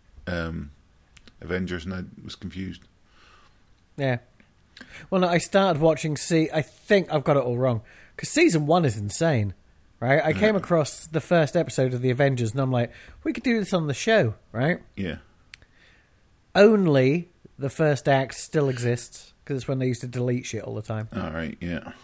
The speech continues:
Speaker 2: Right? It's only fifteen minutes long.
Speaker 1: <laughs> Right, okay.
Speaker 2: And it has not one ingredient that makes you think of the Avengers.
Speaker 1: Oh.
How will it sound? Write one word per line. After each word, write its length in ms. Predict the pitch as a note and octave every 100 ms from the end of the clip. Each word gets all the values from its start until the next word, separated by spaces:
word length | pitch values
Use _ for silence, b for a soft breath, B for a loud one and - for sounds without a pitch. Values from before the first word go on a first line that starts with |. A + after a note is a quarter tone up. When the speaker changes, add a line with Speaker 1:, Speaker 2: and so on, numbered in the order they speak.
| B B B -
Speaker 2:
Right? 320 | B2+ C#3 - _ b b b b _
It's 200 | D3+ - -
only 680 | E3 G3 F#3+ D3+ B2+ C3+ D#3 b b _ _ _ _ _ -
fifteen 600 | - D3 - D#3 D3+ D3
minutes 300 | C#3+ - B2+
long. 260 | A2+ A#2+ - _ _ _ _
Speaker 1:
<laughs> 120 | - A2
Right, 280 | F2+ - - _ -
okay. 320 | - F2 G2+ - _ -
Speaker 2:
And 140 | D3
it 120 | D3+
has 420 | B2+ D3+ C#3+ B2+ D3
not 300 | D3 D3 D3+
one 500 | D3 E3 F3+ F#3 F#3
ingredient 760 | E3 D#3+ D#3 D#3+ D#3+ C#3 C3+
that 80 | C3+
makes 260 | C3+ C3+ C#3
you 80 |
think 220 | A#2 D3 B2+
of 60 |
the 80 | C3+
Avengers. 480 | B2 A#2+ A2 G2+ - _ _ _ _ -
Speaker 1:
Oh. 220 | G#2+ A2+